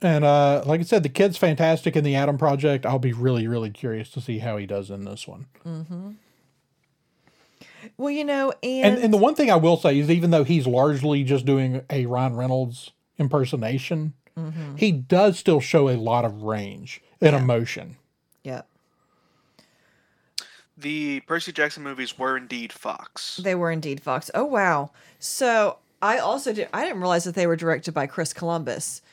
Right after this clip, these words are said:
Speaker 1: Yeah.
Speaker 2: So honestly, Percy
Speaker 3: Whoa.
Speaker 2: Jackson is more an attempt to go out and find the next Harry Potter, I think, than the next Lord of the Rings.
Speaker 1: Maybe so.
Speaker 2: Probably a
Speaker 1: And, and,
Speaker 2: little
Speaker 1: I mean,
Speaker 2: more
Speaker 1: don't forget,
Speaker 2: accurately.
Speaker 1: like, we are, the, you know, I, there is that Harry Potter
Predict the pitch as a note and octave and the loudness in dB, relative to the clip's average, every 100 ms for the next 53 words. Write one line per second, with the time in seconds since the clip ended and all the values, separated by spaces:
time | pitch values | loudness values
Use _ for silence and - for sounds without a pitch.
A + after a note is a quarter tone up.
0 | _ _ - G#2+ - _ _ _ - - | _ _ -10 -10 -10 _ _ _ -8 2
1 | B3+ G#3 G3 F#3 - - _ A3+ E4 G4+ | 4 6 4 0 -8 -16 _ 0 2 0
2 | D#4+ A3+ G4+ A#4 E4 A3 A3 G#3+ - C#4 | 0 2 2 2 0 2 2 2 -2 -4
3 | B3+ - F#3+ F#3 G3 A3 A3+ - F#3 E3+ | -4 -2 -2 -2 0 2 2 0 -2 -2
4 | - G3+ F3 F3+ F3 E3+ D#3 E3 D#3 D3 | -2 -2 -2 -2 2 4 2 0 -2 -2
5 | C#3+ - - B2+ - - D#3 - F#2 - | -6 -8 -8 -6 -8 -4 -2 0 -2 -4
6 | C#3 C#3 C3 - A#2+ G#2+ - A2 G2+ - | -8 -8 -10 -10 -12 -10 -12 -12 -12 -14
7 | D2+ G#1+ - - - _ _ _ _ D#3+ | -16 -20 -20 -20 -20 _ _ _ _ 4
8 | G#3+ A3+ F3 B2 C3+ D#3 E3 G3 G3+ G3 | 4 2 2 2 2 4 6 6 6 6
9 | G#3 F#3 A#3 - D3 G3+ F#3 C#3+ D#3 D#3 | 6 6 4 4 6 8 8 6 4 4
10 | D3+ D#3 D#3+ D3+ F#3 D3+ C#3+ D3+ E3 E3+ | 4 6 4 2 0 -2 2 2 2 2
11 | D#3 C3 B2+ C3 D3+ - C#3+ C#3 E3+ D#3+ | 4 4 2 0 -2 0 2 4 4 4
12 | D3+ B2+ D#3+ D3 C3 C#3 C#3+ D3 A#2+ | 2 2 2 2 2 2 2 2 -2